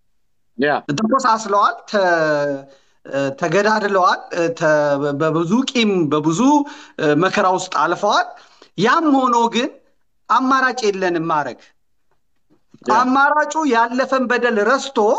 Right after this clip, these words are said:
Speaker 2: አዲስ ሀሳብ፣ አዲስ እሳቤ አምጥቶ አንድ ሆኖ ተፋቅሮ መሄድ ነው።
Speaker 1: እውነት።
Speaker 2: ሰዎች በመለያ-፣ አሁን በመለያየት ነው አይደለ ፖለቲካ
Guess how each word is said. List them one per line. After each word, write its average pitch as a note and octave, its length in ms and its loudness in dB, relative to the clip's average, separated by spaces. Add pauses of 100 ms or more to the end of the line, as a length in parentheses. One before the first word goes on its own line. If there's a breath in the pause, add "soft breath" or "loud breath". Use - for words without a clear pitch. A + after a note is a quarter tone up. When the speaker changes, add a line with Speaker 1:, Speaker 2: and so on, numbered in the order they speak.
(1400 loud breath)
Speaker 2:
አዲስ G#3+ 420 0
ሀሳብ፣ A#3+ 380 0
አዲስ G#3+ 380 -2
እሳቤ G#3+ 480 -2
አምጥቶ G3+ 400 -2 (800 soft breath)
አንድ C4 420 2
ሆኖ B3+ 240 0 (480)
ተፋቅሮ B3 580 0 (360)
መሄድ A#3+ 380 0
ነው። C#3 160 -6 (1400)
Speaker 1:
እውነት። D3 280 0
Speaker 2:
ሰዎች C#4 480 0 (280)
በመለያ-፣ B3 540 0 (260)
አሁን A3+ 220 2
በመለያየት A#3+ 640 0
ነው F#3 100 2
አይደለ F#3+ 220 -2
ፖለቲካ G3 360 -4